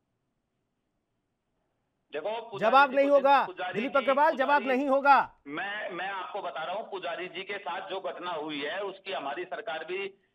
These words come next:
Speaker 1: मतलब कि पूरी तरीके से सख्त कार्रवाई करने का आदेश दे दिया है। इनकी सरकार ने तो वो भी काम नहीं किया था, इनकी सरकार तो फिर भी पीछे रहती है, हमारी सरकार आगे है।
Speaker 2: आपकी सरकार आगे है मालिक, आप काम कर रहे हैं, सारी व्यवस्थाएं ठीक। मैं कह रहा हूं, पीड़ित परिवार शव रखकर प्रदर्शन कर रहा है,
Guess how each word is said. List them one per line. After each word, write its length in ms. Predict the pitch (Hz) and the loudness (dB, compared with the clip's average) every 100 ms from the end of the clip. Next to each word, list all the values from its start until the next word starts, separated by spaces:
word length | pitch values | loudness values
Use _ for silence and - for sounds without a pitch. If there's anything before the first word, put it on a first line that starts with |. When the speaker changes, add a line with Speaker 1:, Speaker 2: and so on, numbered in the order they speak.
| _ | _
Speaker 1:
मतलब 200 | 160 175 | -8 -8
कि 120 | - | -8
पूरी 300 | 208 175 180 | -10 -8 -8
तरीके 360 | 190 175 180 180 | -8 -10 -8 -8
से 300 | 196 190 202 - _ _ 196 | -8 -8 -10 -12 _ _ -10
सख्त 180 | 190 - | -8 -8
कार्रवाई 400 | 165 180 185 180 | -6 -4 -6 -6
करने 300 | 170 175 180 | -6 -6 -6
का 100 | 180 | -6
आदेश 460 | 143 151 170 190 | -6 -6 -6 -8
दे 200 | 190 160 | -8 -10
दिया 200 | 156 190 | -8 -6
है। 420 | 185 185 196 190 | -4 -4 -6 -6
इनकी 240 | 180 185 196 | -8 -10 -10
सरकार 420 | 185 170 175 180 | -8 -8 -8 -6
ने 80 | 185 | -6
तो 100 | 196 | -6
वो 200 | 165 185 | -4 -6
भी 100 | 226 | -6
काम 220 | 226 214 | -6 -6
नहीं 160 | 220 220 | -8 -6
किया 160 | 214 | -8
था, 400 | 202 190 - - _ _ _ _ | -6 -8 -10 -18 _ _ _ _
इनकी 240 | 165 196 214 | -10 -8 -8
सरकार 380 | 214 196 202 202 | -8 -6 -6 -6
तो 120 | 214 | -6
फिर 220 | 190 185 | -6 -6
भी 120 | 233 | -8
पीछे 320 | 247 233 - | -10 -10 -8
रहती 280 | 240 233 247 | -8 -8 -8
है, 140 | 240 175 | -6 -6
हमारी 300 | 160 185 220 | -6 -6 -6
सरकार 340 | 214 202 202 | -8 -8 -6
आगे 260 | 180 170 180 | -8 -8 -8
है। 260 | 113 - _ _ _ _ _ _ - | -8 -12 _ _ _ _ _ _ -16
Speaker 2:
आपकी 380 | 127 - _ 240 | -14 -14 _ -14
सरकार 440 | - 151 190 214 | -12 -10 -6 -4
आगे 320 | 185 175 202 | -2 -4 -2
है 100 | 196 | -2
मालिक, 440 | 190 170 190 254 233 | -2 -2 -2 -4 -2
आप 260 | 202 214 | -2 -4
काम 300 | - 196 214 | -6 -6 -6
कर 180 | 185 196 | -6 -6
रहे 300 | 202 214 214 | -2 -2 -2
हैं, 160 | 220 233 | -6 -8
सारी 300 | 220 196 208 | -6 -6 -6
व्यवस्थाएं 480 | 190 190 - 226 214 | -6 -6 -4 -6 -6
ठीक। 240 | 208 214 | -10 -8
मैं 180 | 214 214 | -6 -4
कह 160 | 214 | -2
रहा 100 | 208 | -2
हूं, 140 | 226 262 | 0 -2
पीड़ित 440 | - 226 233 240 | -4 -6 -6 -4
परिवार 400 | 226 214 226 247 | -4 -2 -2 -2
शव 280 | 233 240 226 | -6 -8 -4
रखकर 320 | 226 220 233 | -4 -6 -10
प्रदर्शन 520 | 214 226 220 208 233 233 | -10 -6 -6 -4 -8 -6
कर 140 | 226 | -2
रहा 280 | 226 220 226 | 2 2 4
है, 320 | 254 311 | 4 4